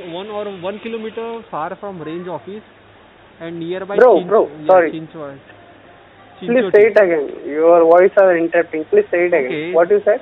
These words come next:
Speaker 1: Okay, this exactly the location is, means this isolation ward is, is at Varun Industries. The Varun
Speaker 2: Okay.
Speaker 1: Industries is at, uh, one kilometer ahead from the range office. Range
Speaker 2: Okay,
Speaker 1: office.
Speaker 2: okay.
Speaker 1: Range office is a, uh,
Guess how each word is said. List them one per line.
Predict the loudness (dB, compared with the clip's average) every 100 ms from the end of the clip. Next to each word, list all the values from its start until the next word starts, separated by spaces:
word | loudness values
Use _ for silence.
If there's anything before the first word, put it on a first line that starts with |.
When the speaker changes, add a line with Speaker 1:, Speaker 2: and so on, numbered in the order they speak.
| -6
Speaker 1:
Okay, | -12 -10 -12 -12
this | -12 -12 -10
exactly | -10 -8 -8 -10
the | -8 -8
location | -8 -8 -8 -8 -8
is, | -10 -12
means | -16 -12 -10 -10 -12
this | -12
isolation | -8 -10 -8 -12 -10 -10
ward | -6 -6
is, | -8 -14 -16
is | -16 -10
at | -8 -8
Varun | -8 -6 -4 -6
Industries. | -8 -10 -12 -14 -20 -20 -20 -20 -20 -20 -12
The | -8
Varun | -6 -2 0
Speaker 2:
Okay. | -2
Speaker 1:
Industries | -4 -8 -8 -14 -14
is | -14 -14 -10
at, | -8 -6 -8
uh, | -10
one | -8 -6 -6 -8 -18 -12
kilometer | -8 -6 -6 -6 -8 -8 -6
ahead | -6 -6 -8 -14 -20 _ -18
from | -8 -8 -6
the | -6
range | -6 -6
office. | -8 -8 -14 -16 -20 -20 -20 -20 -16 -10
Range | -8 -6
Speaker 2:
Okay, | 0 0 0
Speaker 1:
office. | -8 -10
Speaker 2:
okay. | -12 -12 -16 -10
Speaker 1:
Range | -8 -6
office | -8 -10 -10
is | -10
a, | -8 -8
uh, | -6 -8